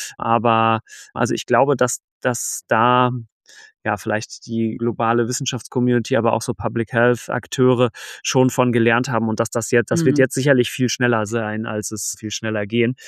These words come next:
Speaker 1: Aber ein Problem eben beim Bundibugyo ist, dass es, wie gesagt, dass die Pipeline weniger weit vorangeschritten ist und viele dieser Dinge eben noch gar nicht klinisch erprobt sind. Denn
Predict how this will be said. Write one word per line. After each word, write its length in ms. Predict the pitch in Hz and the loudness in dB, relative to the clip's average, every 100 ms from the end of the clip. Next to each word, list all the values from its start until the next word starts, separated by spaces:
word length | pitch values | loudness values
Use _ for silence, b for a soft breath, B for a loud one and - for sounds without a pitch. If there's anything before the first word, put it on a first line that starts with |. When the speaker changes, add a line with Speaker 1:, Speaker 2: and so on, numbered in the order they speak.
| B B _ | B B _
Speaker 1:
Aber 260 | - 135 151 | -2 2 4
ein 160 | 127 | 2
Problem 400 | - 123 120 139 | -2 0 2 2
eben 220 | 131 127 | 2 0
beim 200 | 117 113 | 2 2
Bundibugyo 540 | 117 120 113 135 139 139 | 0 -2 -2 -4 2 2
ist, 300 | 127 - - | 2 -2 -4
dass 160 | 120 | -4
es, 240 | 127 - 131 | -4 -8 -10
wie 180 | 120 120 | -8 -4
gesagt, 300 | 120 123 - | -2 -2 -4
dass 80 | - | -12
die 140 | 117 | -12
Pipeline 580 | - 127 131 131 127 127 B B B | -2 0 2 2 2 0 B B B
weniger 1080 | 113 110 120 131 135 120 117 113 113 113 110 | -16 -4 0 2 2 2 2 2 2 0 -2
weit 240 | 117 120 | 0 0
vorangeschritten 800 | - 120 117 131 123 - 107 110 | 0 -2 0 2 0 -2 -8 -10
ist 100 | 107 | -12
und 140 | - 110 | -12 -14
viele 320 | - 131 127 | -6 0 2
dieser 260 | 120 120 110 | 2 0 2
Dinge 340 | 123 139 131 | 2 2 2
eben 320 | 123 117 117 | 2 2 0
noch 220 | 117 110 | 0 -2
gar 180 | - 120 | 0 2
nicht 200 | 127 123 | 2 -2
klinisch 280 | - 123 117 | -4 -2 -2
erprobt 440 | 120 _ 120 - | -4 _ -4 -4
sind. 200 | - 104 - B B B - | -10 -12 -14 B B B 0
Denn 340 | 117 117 120 | 2 2 0